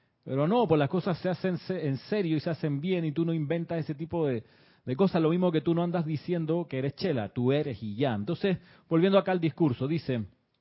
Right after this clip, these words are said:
el maestro ascendido Serapis Bey, "Por supuesto, los chelas conscientes son ubicados inmediatamente por sus maestros o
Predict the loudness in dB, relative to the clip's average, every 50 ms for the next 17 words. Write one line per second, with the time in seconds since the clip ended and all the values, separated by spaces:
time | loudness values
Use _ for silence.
0 | _ _ _ _ _ _ _ _ _ _ _ _ _ _ _ _ _ _ _ _
1 | _ _ -20 -20 _ _ _ _ _ _ _ _ _ _ _ _ _ _ _ _
2 | _ _ _ _ -6 0 2 2 4 4 2 2 2 0 2 2 2 2 2 2
3 | 0 0 2 2 2 2 0 0 2 2 2 2 2 4 2 2 2 4 4 4
4 | 4 4 4 2 2 4 6 6 6 6 4 4 2 2 2 4 4 4 4 2
5 | 0 2 2 2 2 2 -2 -4 -4 -2 0 0 0 0 -2 -2 -2 0 2 2
6 | 4 4 4 2 2 2 0 2 2 4 4 4 4 2 2 2 2 2 2 2
7 | 2 2 0 0 0 -2 -2 0 -2 -4 -2 -2 -4 -2 -2 -2 -2 -2 -2 -2
8 | -2 -2 -4 -4 -2 0 0 0 0